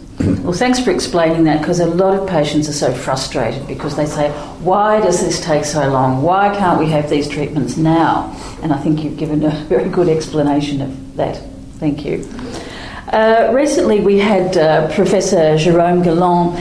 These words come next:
He was a guest here at, uh, Q I M R Berghofer Medical Research Institute,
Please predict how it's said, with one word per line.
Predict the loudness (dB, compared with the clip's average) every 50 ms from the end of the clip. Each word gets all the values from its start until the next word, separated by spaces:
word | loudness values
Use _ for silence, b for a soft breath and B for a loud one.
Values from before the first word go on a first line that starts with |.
| B B B B
He | B 4 4
was | 4 4 4
a | 4
guest | 4 4 4 4 2 0 -2
here | 0 2 4 4 4 4
at, | 2 2 0 0 2
uh, | 2 2 0 0
Q | -2 0 2 2 4
I | 4 4 4
M | 4 6 6
R | 4 4 2 2
Berghofer | 2 2 2 2 0 0 -2 -2 -2 0
Medical | 2 2 2 2 2 0 -2 -2
Research | 0 0 0 0 2 0 0 0 0
Institute, | -2 -2 -2 -2 -4 -6 -4 0 0 0 0 0 B